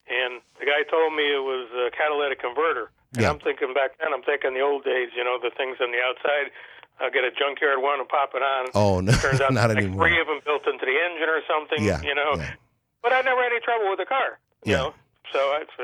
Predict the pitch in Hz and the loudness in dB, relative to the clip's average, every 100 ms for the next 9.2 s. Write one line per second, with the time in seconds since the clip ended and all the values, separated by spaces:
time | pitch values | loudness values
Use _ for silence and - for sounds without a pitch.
0 | 113 175 117 113 113 123 160 123 113 120 | -2 -2 -2 -2 0 0 -2 -4 -4 0
1 | 147 127 110 - _ 120 110 107 104 113 | 0 -2 -8 -10 _ -8 -6 -6 -6 -2
2 | 143 131 - - 196 214 208 - 214 208 | -2 -2 -10 -8 -6 -4 -2 2 4 6
3 | 190 185 131 101 - - 151 165 156 147 | 6 6 4 2 0 -2 0 0 0 0
4 | 143 143 143 151 147 143 139 139 131 127 | 0 0 0 0 0 2 4 2 0 -4
5 | 113 107 120 117 123 - 123 120 - 117 | -4 -4 0 2 2 2 0 -2 -4 -4
6 | - 113 110 104 98 113 120 104 98 101 | -2 -2 -2 -2 0 2 2 2 2 2
7 | 107 - 110 - 95 98 95 104 117 120 | 0 0 -4 -4 -4 -2 -2 -2 -2 -4
8 | - 117 120 - - - - 101 117 113 | -2 -2 -4 -8 -20 -20 -12 2 6 6
9 | 107 | 4